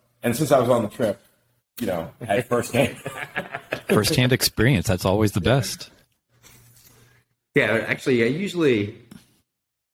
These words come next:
Speaker 3: um, Ryan is, like, one of my go-to guys too for, for, like, I usually let him do the first drafts of all my books 'cause he usually has some pretty good shit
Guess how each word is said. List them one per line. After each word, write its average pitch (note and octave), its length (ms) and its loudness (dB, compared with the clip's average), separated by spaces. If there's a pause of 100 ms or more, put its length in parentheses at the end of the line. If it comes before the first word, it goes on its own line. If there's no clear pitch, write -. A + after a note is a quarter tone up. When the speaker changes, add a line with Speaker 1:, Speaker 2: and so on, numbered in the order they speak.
Speaker 3:
um, E2+ 480 0 (800)
Ryan C3+ 360 2
is, B2+ 160 0
like, A2+ 220 0
one B2 100 2
of A2+ 60 0
my G2+ 100 -2
go-to G#2 320 -2
guys F#2+ 340 -2
too G#2 180 -4
for, F2 300 -2 (120)
for, E2 280 -2
like, D#2+ 180 -8
I F2+ 60 -2
usually G2+ 360 -4
let F2 160 0
him F#2+ 120 -6
do G2 160 -2
the - 80 -12
first - 260 -2
drafts D#2 320 -6
of D#2 80 -6
all D#2+ 100 -2
my D2+ 120 -6
books C#2+ 380 -8
'cause D#2+ 180 -4
he F2+ 80 -4
usually F#2+ 280 0
has E2+ 160 2
some - 80 -20
pretty E2+ 180 -10
good D2+ 180 -4
shit D#2 320 0